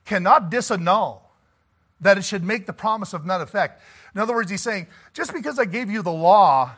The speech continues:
on Sinai four hundred years after Abraham got the initial promise,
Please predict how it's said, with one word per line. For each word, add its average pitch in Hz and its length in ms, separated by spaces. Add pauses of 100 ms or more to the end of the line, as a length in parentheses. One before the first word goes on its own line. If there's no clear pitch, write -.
(120)
on 165 180
Sinai 202 520
four 214 240
hundred 190 240
years 180 240
after 165 720 (320)
Abraham 180 480
got 185 260
the 185 140
initial 170 340
promise, 180 420